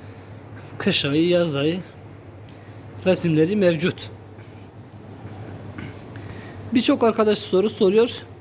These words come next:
Ve arkadaşlar sizden ricam şunu da söyleyeyim. Yani bir iki kişinin ismini söyledik. İsim artık söylemiyorum. Çünkü is-, isim söylersem video bayağı uzatılıyor.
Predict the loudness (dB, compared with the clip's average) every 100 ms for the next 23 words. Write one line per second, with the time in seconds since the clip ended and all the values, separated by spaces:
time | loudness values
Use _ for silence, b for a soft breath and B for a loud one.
0 | -2 2 2 2 0 -4 -4 -2 0 0
1 | 0 -2 -2 -2 0 2 2 2 -2 -6
2 | -16 B B B -2 0 0 0 0 0
3 | -2 0 0 0 0 0 0 2 2 2
4 | -2 -6 -6 -2 0 0 0 -2 -4 -10
5 | -2 2 4 4 4 4 2 0 -10 -20
6 | B B B B B -8 -6 -4 -4 -4
7 | -6 2 4 4 0 0 2 4 4 2
8 | 0 0 0 2 4 6 4 2 0 -2
9 | 0 0 0 -4